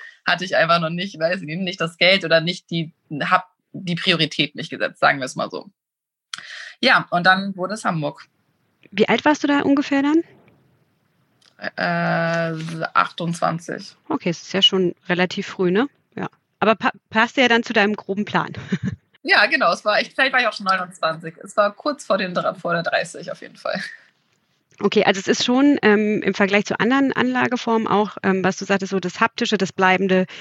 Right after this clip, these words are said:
Speaker 2: das Anfassen und, ähm, auch das, das Hübsche, ja, irgendwie sich das angucken zu können und so weiter.
Speaker 1: Extrem, also für mich extrem. Ich fand es einfach auch schön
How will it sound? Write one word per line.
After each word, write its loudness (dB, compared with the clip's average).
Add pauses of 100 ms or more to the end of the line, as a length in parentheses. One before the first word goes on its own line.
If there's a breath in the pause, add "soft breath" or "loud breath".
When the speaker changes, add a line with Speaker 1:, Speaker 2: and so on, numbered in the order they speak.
(220 loud breath)
Speaker 2:
das 0
Anfassen 2 (200)
und, 2
ähm, 2
auch 0 (260)
das, -2
das -4
Hübsche, 2
ja, 6
irgendwie 2
sich 0
das -8
angucken 0
zu -12
können -4
und -6
so -8
weiter. -6 (260 soft breath)
Speaker 1:
Extrem, 0
also 4
für -2
mich 2
extrem. -2
Ich -2
fand 2
es -2
einfach 2
auch 0
schön 2